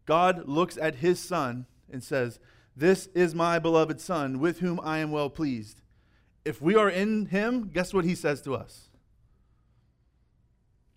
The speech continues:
Paul tells us that when we are in Christ, we have everything that Christ has. Our, every spiritual blessing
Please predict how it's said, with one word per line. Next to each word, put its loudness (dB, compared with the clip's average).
Paul -2
tells 2
us -10
that -6
when -4
we 2
are 4
in -2
Christ, 0
we 4
have 0
everything -2
that -6
Christ -2
has. -4
Our, 4
every 0
spiritual -4
blessing -6